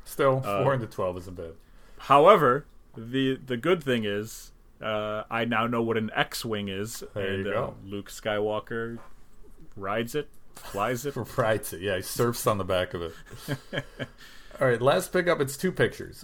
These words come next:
Speaker 1: Um, I wanna talk about the first one first, then we'll go into the second one, uh, but they're similar items. Again, this was something that I got from my mom and pop thrift store.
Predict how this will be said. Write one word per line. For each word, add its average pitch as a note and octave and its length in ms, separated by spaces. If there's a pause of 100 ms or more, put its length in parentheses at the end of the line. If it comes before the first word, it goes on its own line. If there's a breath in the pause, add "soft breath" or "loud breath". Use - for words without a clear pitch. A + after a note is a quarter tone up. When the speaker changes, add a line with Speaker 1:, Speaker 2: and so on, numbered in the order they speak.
Speaker 1:
Um, G2+ 300
I G#2 60
wanna A#2 120
talk B2+ 140
about A#2+ 140
the G#2 60
first - 260
one G#2 100
first, G#2+ 260
then G#2 80
we'll G2 100
go F#2 100
into F2+ 100
the E2+ 80
second A#2 300
one, G#2 320
uh, G2+ 120
but G#2 140
they're A2+ 80
similar B2+ 460
items. F2+ 320
Again, A#2 420 (580 soft breath)
this C3 380
was E3+ 100
something D3 300
that B2 140
I A#2 40
got A#2 220
from A#2+ 200
my G#2 500 (340)
mom G#2+ 220
and G#2+ 100
pop A2 240
thrift G#2 200
store. G2 340